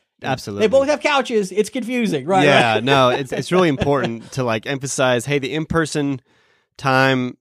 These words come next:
Speaker 1: is great. If for some reason you can only plug in online, like, we wanna include you, but we want you to get here in person as soon as you can to experience this. And to, I lo-, I love that idea of taking a technology break,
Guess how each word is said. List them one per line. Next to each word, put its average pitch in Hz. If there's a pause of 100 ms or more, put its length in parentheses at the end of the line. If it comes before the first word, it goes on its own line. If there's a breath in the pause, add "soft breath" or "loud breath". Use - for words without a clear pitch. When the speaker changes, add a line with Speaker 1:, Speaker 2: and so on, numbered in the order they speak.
Speaker 1:
is 107
great. 139 (340 soft breath)
If -
for 135
some 156
reason 151
you 123
can 135
only 151
plug 147
in 143
online, 139
like, 113
we 135
wanna 135
include 147
you, 170
but 135
we 123
want 123
you 131
to 120
get 139
here 143
in 117
person 131
as 110
soon 131
as 113
you 107
can 131 (300 loud breath)
to 131
experience 127
this. 120
And 147
to, 127 (220)
I 120
lo-, 135
I -
love 170
that 135
idea 123
of 107
taking 123
a -
technology 113
break, 101